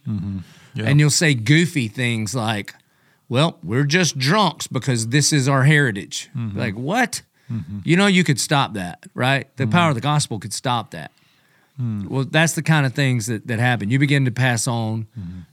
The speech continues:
Speaker 2: not just the things you wanna pass on, but the things you
Speaker 1: Yeah.
Speaker 2: don't wanna pass on.
Speaker 1: Yeah.
Speaker 2: And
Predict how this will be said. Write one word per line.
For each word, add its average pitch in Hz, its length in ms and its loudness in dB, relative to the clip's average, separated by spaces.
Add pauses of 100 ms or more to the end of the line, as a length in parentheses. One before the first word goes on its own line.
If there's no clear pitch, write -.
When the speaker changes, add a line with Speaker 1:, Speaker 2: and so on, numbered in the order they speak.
(140)
Speaker 2:
not 147 380 2
just 147 200 -2
the 147 60 -2
things 123 280 0
you 117 60 -2
wanna 190 220 0
pass 104 300 -2
on, 107 160 -4
but 110 100 -4
the 123 80 -6
things 139 220 2
you 160 60 6
Speaker 1:
Yeah. 147 60 6
Speaker 2:
don't 170 200 2
wanna 120 160 -2
pass 95 300 -6
on. 110 260 -8
Speaker 1:
Yeah. 120 60 -6 (600)
Speaker 2:
And 107 480 -2